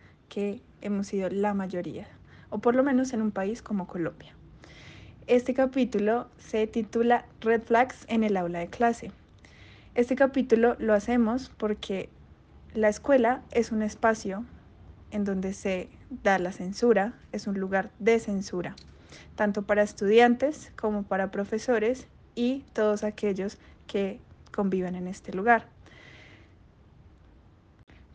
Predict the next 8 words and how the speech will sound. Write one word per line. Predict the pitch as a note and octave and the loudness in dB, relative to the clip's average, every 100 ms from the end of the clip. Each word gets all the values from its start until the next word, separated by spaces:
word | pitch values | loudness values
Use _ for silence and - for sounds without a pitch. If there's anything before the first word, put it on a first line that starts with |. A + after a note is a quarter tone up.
| - - - - | -20 -20 -20 4
Para | C4+ C#4+ D#4 D4 | 8 8 8 6
esto | C4 - C4 C#4 C4+ | 4 0 2 2 2
hay | B3 A#3+ | 0 2
que | A#3+ | 0
conocer | B3 A#3+ C4 B3 A3 | 2 2 2 0 -2
varios | A#3 A#3+ C4 B3+ C4 C4 | 4 6 6 4 2 0
conceptos | - A3+ G#3+ - G#3+ - | -4 -2 -4 -4 -8 -4
claves | B3 A#3 A3+ C4+ | 2 4 4 0